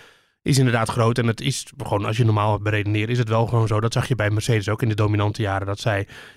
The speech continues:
eerder door kunnen met de volgende auto. Eh, Mercedes gaat dit jaar nog wel wat updates brengen die dan eigenlijk ter voorbereiding zijn op twee vierentwintig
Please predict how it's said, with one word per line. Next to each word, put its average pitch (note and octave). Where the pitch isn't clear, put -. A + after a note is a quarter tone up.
eerder A2
door A#2+
kunnen A2
met G#2+
de A#2
volgende A2+
auto. A2
Eh, G2
Mercedes A#2
gaat G#2
dit G#2
jaar F#2+
nog F#2+
wel G2+
wat A#2+
updates A2+
brengen G#2+
die G#2+
dan G#2+
eigenlijk A2+
ter A#2
voorbereiding A2+
zijn A2
op G#2+
twee A2+
vierentwintig A#2+